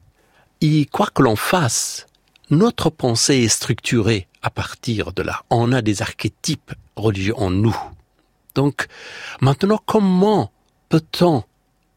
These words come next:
les, les transformer à notre avantage et le descendre du ciel vers cette terre ? C'est ça qui est, euh, pour moi,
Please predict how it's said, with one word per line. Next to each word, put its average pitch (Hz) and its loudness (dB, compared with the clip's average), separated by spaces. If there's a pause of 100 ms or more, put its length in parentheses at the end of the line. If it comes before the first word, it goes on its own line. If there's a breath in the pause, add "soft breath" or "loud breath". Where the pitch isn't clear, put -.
(260)
les, 104 0
les 107 -6
transformer 107 -2 (680)
à - -8
notre 107 -4
avantage 107 -8 (360 loud breath)
et 139 4
le 123 2
descendre 113 0
du 104 -2
ciel 120 -4 (100)
vers 107 -6
cette - -8 (100)
terre ? - -8 (1120 loud breath)
C'est - 0
ça 139 0
qui - 0
est, 101 -2 (380)
euh, 180 -2
pour 110 0
moi, 107 0